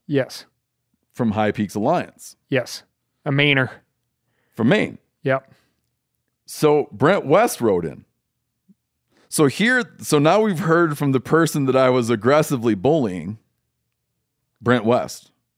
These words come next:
Speaker 2: Brent West says, "What I don't think Offerman understands, what I think he's mistaken for bullying and aggression, is a thing called ritual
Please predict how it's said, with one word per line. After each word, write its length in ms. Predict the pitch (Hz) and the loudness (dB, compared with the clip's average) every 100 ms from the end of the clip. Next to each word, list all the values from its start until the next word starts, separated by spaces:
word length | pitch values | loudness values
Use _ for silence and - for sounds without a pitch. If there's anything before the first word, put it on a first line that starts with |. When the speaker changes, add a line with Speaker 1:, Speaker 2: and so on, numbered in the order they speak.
| _ _ _ _ _ _ _ _ _ _ _ - | _ _ _ _ _ _ _ _ _ _ _ -2
Speaker 2:
Brent 220 | 127 117 | -2 2
West 240 | 165 208 | 2 2
says, 180 | 165 120 | 0 0
"What 120 | 120 | 2
I 80 | 139 | 4
don't 200 | 170 143 | 2 2
think 200 | 147 131 | 0 0
Offerman 540 | 120 143 147 131 117 | 2 2 0 0 0
understands, 840 | 113 107 90 151 190 90 80 - - _ _ | 0 -2 -4 -4 -4 -6 -10 -18 -20 _ _
what 120 | 113 | 2
I 80 | 120 | 2
think 220 | 120 160 | 2 -2
he's 200 | 143 135 | 0 -2
mistaken 680 | 117 110 - 139 170 147 123 | 0 -2 0 0 2 0 -4
for 140 | 113 | -4
bullying 500 | 101 92 135 147 135 117 | -6 -2 0 0 0 -2
and 80 | |
aggression, 680 | 101 87 131 175 - 78 107 - _ _ _ _ _ _ | -4 -2 0 0 -4 -10 -12 -16 _ _ _ _ _ _
is 200 | 147 165 | 0 0
a 80 | 156 | 0
thing 240 | - 151 | 0 0
called 420 | 123 143 139 110 104 | 2 2 2 0 -2
ritual 720 | 165 - 190 180 175 165 | -2 -2 0 2 2 0